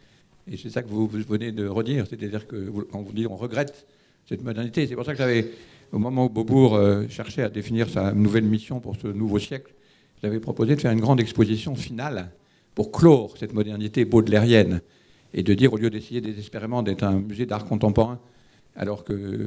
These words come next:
c'est évident que vous êtes le Orsay du vingtième siècle, euh, j'avais proposé une exposition de clôture qui aurait été, qui aurait permis de sortir de l'état de nostalgie,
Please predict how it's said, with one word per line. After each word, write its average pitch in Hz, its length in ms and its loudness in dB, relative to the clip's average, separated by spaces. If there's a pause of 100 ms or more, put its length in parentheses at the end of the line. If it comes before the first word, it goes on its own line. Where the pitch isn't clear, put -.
(120)
c'est 113 200 -4
évident 107 280 0
que 107 60 -10
vous 101 120 -4
êtes 107 140 -8
le 98 260 0
Orsay 117 560 -8
du 107 60 -12
vingtième 101 340 -8
siècle, 156 260 -2 (600)
euh, 101 400 -6
j'avais 107 260 -4
proposé 120 300 4
une 127 40 6
exposition 113 440 -6
de 113 80 -2
clôture 139 680 6
qui - 100 -8
aurait 107 120 -2
été, 143 260 0
qui 135 100 -2
aurait 117 140 0
permis 131 300 2 (400)
de 113 60 4
sortir 143 440 2
de 117 80 0
l'état 123 300 0
de 127 60 -2
nostalgie, 123 720 4